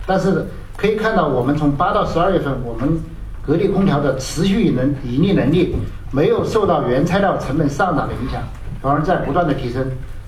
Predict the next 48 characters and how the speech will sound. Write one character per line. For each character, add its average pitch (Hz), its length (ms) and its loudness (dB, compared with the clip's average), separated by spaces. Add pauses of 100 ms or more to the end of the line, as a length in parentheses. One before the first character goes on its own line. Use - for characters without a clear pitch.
这 214 140 2
个 185 100 2
跟 185 160 2
我 170 140 2
们 139 180 2 (120)
管 - 200 2
理 180 140 2
精 196 220 -2
细 196 80 0
化、 196 340 0 (260)
管 175 220 0
理 202 80 0
信 214 240 -4
息 180 80 0
化、 160 380 -2 (240)
管 147 180 2
理 220 80 2
手 - 220 0
段 175 160 2
的 170 80 0
转 135 240 0
变， 160 280 2
以 131 120 -6
及 170 100 0
管 165 260 0
理 170 140 4
要 202 240 4
求 120 240 -4 (340)
的 127 160 -4
贯 - 220 0
彻， 180 180 0 (460)
呃， 131 160 -2
这 143 140 -2
个 151 40 -4
是， 135 240 -4 (300)
呃， 123 220 -4
密 208 100 0
不 165 100 2
可 135 140 0
分 170 220 0
的， - 260 0
这 202 100 0
个 190 80 4
也 151 160 2
是 185 100 -2
为 196 120 2
股 - 180 -2
东 143 140 0